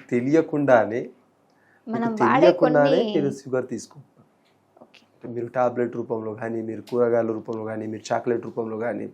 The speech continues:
Speaker 1: మీరు ఇంకేదైనా రూపంలో ప్రతి దాంట్లో కెమికల్ యూజ్ చేస్తున్నారు. So, ఈ కెమికల్ ఎఫెక్ట్ వల్ల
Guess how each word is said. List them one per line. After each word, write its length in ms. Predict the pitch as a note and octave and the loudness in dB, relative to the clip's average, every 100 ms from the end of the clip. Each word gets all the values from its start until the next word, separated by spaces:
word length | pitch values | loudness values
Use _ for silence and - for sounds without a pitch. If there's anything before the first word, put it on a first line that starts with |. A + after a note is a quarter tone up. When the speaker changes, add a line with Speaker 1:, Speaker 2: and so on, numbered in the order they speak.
| _ - - - B2+ | _ -20 -20 -8 -4
Speaker 1:
మీరు 120 | B2 | -2
ఇంకేదైనా 600 | A#2+ B2+ D3 C3 C3 B2 | -2 -2 0 2 2 0
రూపంలో 260 | A2+ A#2+ A#2+ | -4 -8 -10
ప్రతి 300 | C3 C3 D#3 | -10 -6 -2
దాంట్లో 440 | D3 C3+ C3+ D#3+ | -2 -2 -4 -8
కెమికల్ 500 | - C3 B2 A#2+ - - - | -8 -10 -6 -6 -6 -12 -12
యూజ్ 260 | A#2 A#2 A2+ | -6 -4 -6
చేస్తున్నారు. 520 | G#2 - F2 - _ _ - - - | -12 -14 -18 -20 _ _ -20 -20 -16
So, 80 | - | -8
ఈ 120 | C#3+ | -8
కెమికల్ 460 | C#3 C3 C3 C#3 D3+ | -6 -6 -2 2 0
ఎఫెక్ట్ 300 | C3+ D3 C#3+ | 0 -6 -2
వల్ల 480 | B2+ A#2+ C3 F3 | 0 2 0 -2